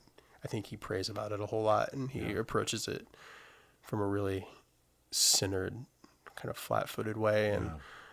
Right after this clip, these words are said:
Speaker 2: Yeah.
Speaker 1: um, you know, the senator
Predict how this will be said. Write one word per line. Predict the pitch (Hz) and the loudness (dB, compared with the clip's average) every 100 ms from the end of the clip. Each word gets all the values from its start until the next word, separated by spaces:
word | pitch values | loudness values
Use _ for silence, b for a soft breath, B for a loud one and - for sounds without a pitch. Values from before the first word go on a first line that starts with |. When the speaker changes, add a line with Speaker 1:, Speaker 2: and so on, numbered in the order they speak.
| b | b
Speaker 2:
Yeah. | - 123 117 | 4 6 8
Speaker 1:
um, | 107 - b b b b b _ _ _ _ _ _ _ _ - - | 4 0 b b b b b _ _ _ _ _ _ _ _ -20 2
you | 117 | 2
know, | 95 | 2
the | 107 | 0
senator | - 104 110 113 113 | 0 0 0 0 -2